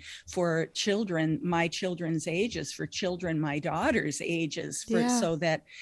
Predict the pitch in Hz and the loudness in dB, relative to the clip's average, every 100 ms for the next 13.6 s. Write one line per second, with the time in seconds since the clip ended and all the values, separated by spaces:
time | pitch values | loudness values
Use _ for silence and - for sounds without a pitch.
0 | - - 196 170 185 202 202 180 175 185 | -8 0 2 4 6 6 6 0 0 0
1 | 190 175 - - 190 196 208 196 180 165 | 2 0 -2 -4 -2 0 0 2 2 4
2 | 165 160 156 160 202 - - 160 160 165 | 4 2 2 2 2 0 0 -2 0 0
3 | 165 185 175 160 160 170 165 160 156 165 | 2 0 -4 -6 -4 -4 -2 -4 -4 -4
4 | 165 160 156 151 - 190 202 208 190 151 | -2 0 0 0 -2 -2 0 2 4 2
5 | 156 180 226 277 175 160 - - - - | 0 2 2 2 0 -2 -6 -12 -6 0
6 | 190 175 175 175 165 175 180 156 - 151 | 2 4 4 4 4 2 0 -4 -4 -2
7 | 151 - 170 175 - 147 143 165 147 139 | -4 -6 -6 -6 -4 -2 -2 -4 -2 -2
8 | 151 - - - 180 180 180 175 170 170 | -2 -6 -4 2 2 4 2 0 -2 -2
9 | 165 165 165 175 175 170 _ _ _ _ | -2 -4 -4 -4 -4 -4 _ _ _ _
10 | 180 202 180 151 - 214 233 208 190 180 | -6 2 4 4 4 6 10 10 10 8
11 | 175 165 160 151 151 160 151 139 127 139 | 6 4 4 2 0 -2 -2 -2 -4 -4
12 | 147 143 - - - - - - - 180 | -4 -4 -6 -10 -14 -16 -18 -18 -4 -4
13 | - 160 151 151 156 147 | -2 -4 -4 -4 -4 -6